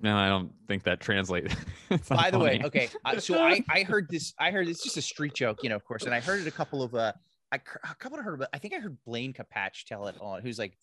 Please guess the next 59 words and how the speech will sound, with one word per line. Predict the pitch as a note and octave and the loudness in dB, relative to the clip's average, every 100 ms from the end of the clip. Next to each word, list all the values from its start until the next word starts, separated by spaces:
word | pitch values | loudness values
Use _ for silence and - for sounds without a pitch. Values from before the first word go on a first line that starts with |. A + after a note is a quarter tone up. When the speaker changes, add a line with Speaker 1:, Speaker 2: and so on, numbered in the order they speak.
| _ G2 | _ -18
Speaker 2:
the | G2 | -16
funniest | - G2 F#2 - | -10 -10 -10 -10
guy. | D2+ A#1 F#2 | -10 -10 -6
I've | E2 | -4
Speaker 1:
Mm-hmm. | G#2 G2+ | -2 -2
Speaker 2:
heard | A#2+ | -4
him | A2 | -10
tell | - A#2 A2 | -8 -6 -4
it | |
on | G#2 G2+ | -6 -8
a, | F2+ - - - | -10 -16 -18 -8
on | |
a | A2+ | -4
podcast, | B2 A#2 A2+ G#2 G#2 | -2 0 -2 -4 -10
and | G2 _ _ - | -16 _ _ -4
it | C#3 | -2
was, | B2+ A2+ - - | -2 -4 -12 -8
you | C3 | -8
know, | A2 | -6
and | A#2+ | -10
it's | A2 | -10
just, | C3+ D3+ | -6 -6
like, | C#3 | -6
a | |
great | A2 A#2+ A2+ G#2+ | -10 -4 -4 -4
dumb, | G#2+ | -6
he | G#2 | -6
was | A2+ | -8
doing, | A2+ | -10
like, | G#2 F#2 | -10 -12
a | |
dad | F2 E2+ C2+ | -10 -10 -10
joke, | D2+ G1+ | -14 -18
and | - | -16
it's, | G2+ | -16
like, | G#2+ | -14
such | - - | -14 -16
a | _ | _
great | G#2+ G#2 | -10 -8
dumb | F2 | -10
dad | G2+ F2+ | -6 -8
joke. | F2+ F2+ _ _ _ _ | -8 -14 _ _ _ _
And | C3 B2+ B2 A#2 _ _ _ | -2 0 -2 -10 _ _ _
I, | B2 A#2+ C#3+ F3+ - | 0 2 2 0 -4
and | C#3 | -2
I've | C3+ D#3 | -2 0
never | D#4+ | -2
done | D#4+ - B2 | -2 -2 -2
this | A#2+ A2+ | -2 -6
before | - G2 G#2 G2+ - | -8 -8 -6 -6 -6
ever, | G#2 F#2+ D#2 _ _ _ _ _ | -8 -6 -10 _ _ _ _ _
but | A2+ B2+ B2 - - | -2 2 2 0 -2
I | A2+ | -2
had | C3+ D#3+ | 0 -4
a | B2+ | -6
corporate | _ - G#3 A3 C3 - | _ -2 -2 0 -8 -6
gig | - F2 E2+ | -6 -6 -6
last | G#2 G#2+ G#2+ - | -6 -4 -4 -8
week, | G#2+ A2 F2+ _ | -8 -8 -8 _